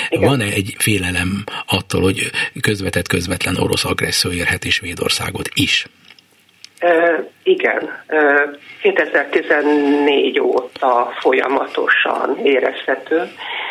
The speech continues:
Speaker 1: légtérmegsértés, a vizek megsértése és szájberháború. Legutóbb ezen a héten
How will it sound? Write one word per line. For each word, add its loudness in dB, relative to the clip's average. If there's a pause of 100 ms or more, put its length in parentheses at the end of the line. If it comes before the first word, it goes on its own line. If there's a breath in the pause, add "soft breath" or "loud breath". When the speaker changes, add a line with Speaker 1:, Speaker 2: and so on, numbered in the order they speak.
(140 loud breath)
Speaker 1:
légtérmegsértés, 2
a -2
vizek -2
megsértése 0
és 2 (160)
szájberháború. 0 (580 loud breath)
Legutóbb 2
ezen 2
a 2
héten 0